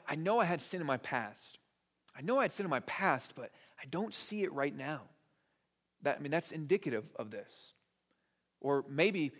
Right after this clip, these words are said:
if we talked, you would say, "No, I, I know I have sin. I know I have sin. I know that." And yet, what happens if you ever get rebuked? What happens if someone ever calls out an area in your life? Do you go, "Yeah, I agree with you"? Or do you immediately defend?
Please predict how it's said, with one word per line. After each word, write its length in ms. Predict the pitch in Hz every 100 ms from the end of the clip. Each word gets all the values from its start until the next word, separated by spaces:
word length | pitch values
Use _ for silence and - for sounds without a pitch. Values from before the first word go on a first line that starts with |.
| -
if 160 | -
we 120 | 156 139
talked, 420 | - 180 160 160
you 60 |
would 80 | 156
say, 100 | 185
"No, 140 | 226 254
I, 180 | 294 -
I 140 | 285 320
know 200 | 170 123
I 100 | 117
have 220 | 117 -
sin. 360 | - 131 202 233 _ _ -
I 100 | 320
know 220 | 302 170
I 80 | 135
have 240 | 127 123
sin. 320 | - 190 277 311 _ _ _ _
I 120 | 254 311
know 240 | 156 131
that." 280 | 135 233 - - - - _ _ -
And 100 | 165
yet, 280 | 180 180 -
what 200 | 180 233
happens 420 | 175 220 214 151
if 100 | 151
you 80 | 156
ever 140 | 147
get 160 | 135 143
rebuked? 560 | 131 117 117 104 - - _ _ _ _ _ _ _ _ -
What 100 | 190
happens 240 | 240 208 156
if 60 |
someone 240 | - 170 147
ever 140 | 135
calls 400 | - 139 139 127
out 200 | 123 120 117
an 80 |
area 260 | 117 120 113
in 80 | 113
your 120 | 110
life? 440 | 110 101 - - _ _ _ _ _ _ _ _ _
Do 60 | 131
you 40 |
go, 80 | 135
"Yeah, 300 | 123 240 143 -
I 100 | 131
agree 300 | 143 135 117
with 120 | 104 -
you"? 120 | 92 _ _ _ _
Or 100 | 135
do 80 | 135
you 100 | 151
immediately 360 | 143 180 165 143
defend? 580 | 123 - 127 107 98